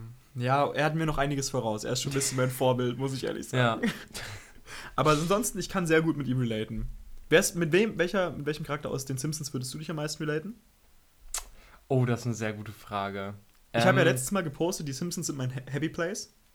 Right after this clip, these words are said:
Speaker 2: Ich glaub, ich bin Tingle Tang-, Tangle Bob. Aber
Speaker 1: Alter.
Speaker 2: also, also nur, weil Tingle Tang-, Tangle Bob immer versucht, Leute umzubringen, aber immer scheitert.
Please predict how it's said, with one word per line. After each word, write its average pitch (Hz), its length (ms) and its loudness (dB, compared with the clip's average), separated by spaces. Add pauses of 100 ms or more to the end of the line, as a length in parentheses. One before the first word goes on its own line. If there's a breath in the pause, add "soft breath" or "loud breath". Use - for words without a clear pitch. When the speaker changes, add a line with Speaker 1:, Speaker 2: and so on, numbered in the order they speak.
(520 soft breath)
Speaker 2:
Ich - 60 -20
glaub, 143 160 0
ich 156 100 -10
bin 135 140 -2
Tingle 151 280 0
Tang-, 107 300 -4 (100)
Tangle 110 280 -2
Bob. 101 320 -2 (200)
Aber - 100 0
Speaker 1:
Alter. 110 120 6
Speaker 2:
also, 139 180 4
also 127 300 4
nur, 175 500 4
weil 131 380 0
Tingle 151 280 -4
Tang-, 147 300 -2 (100)
Tangle 135 260 0
Bob 131 260 2
immer 127 160 0
versucht, 127 440 -2
Leute 143 240 0
umzubringen, 110 680 -4
aber 123 160 4
immer 143 180 2
scheitert. 139 440 -4